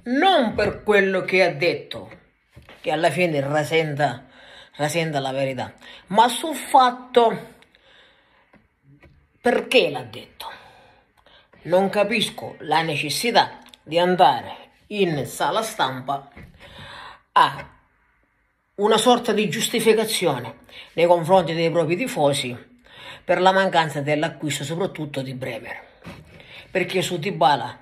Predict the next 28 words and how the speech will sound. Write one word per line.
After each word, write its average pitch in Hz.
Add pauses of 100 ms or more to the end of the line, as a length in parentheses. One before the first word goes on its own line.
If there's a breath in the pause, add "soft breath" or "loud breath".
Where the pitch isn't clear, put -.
(160 loud breath)
su -
Dybala 156
non 175
ci 175
sono 175
dubbi 151
che 143
l'Inter 147
non 185
poteva 147
prendere 123
Dybala 120 (360)
con 143
il 143
reparto 135
offensivo 139 (120)
che 147
si -
ritrova. 107 (840 loud breath)
Sul 285
fatto 165
di, 143
di 220
Bremer, 151
secondo 196
me, 170 (280 loud breath)
questa 220
intervista 202